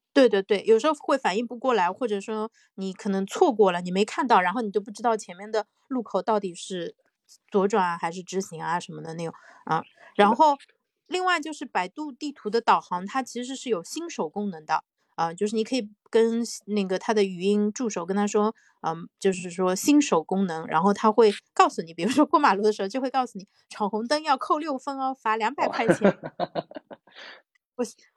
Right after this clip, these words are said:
Speaker 1: 我现在已经牢牢地记住了，虽然我没有闯红灯的意图。
Speaker 2: 嗯。
Speaker 1: 嗯，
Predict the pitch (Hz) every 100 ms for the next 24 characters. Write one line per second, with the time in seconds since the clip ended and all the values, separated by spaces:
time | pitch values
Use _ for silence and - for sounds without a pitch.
0 | - 247 330 277 247 233 254 269 233 233
1 | 294 233 214 202 339 320 269 208 247 262
2 | 208 208 202 233 233 226 233 - - 175
3 | - _ _ _ _ _ _ 113 104 101
4 | _ _ _ _ _ _ 208 185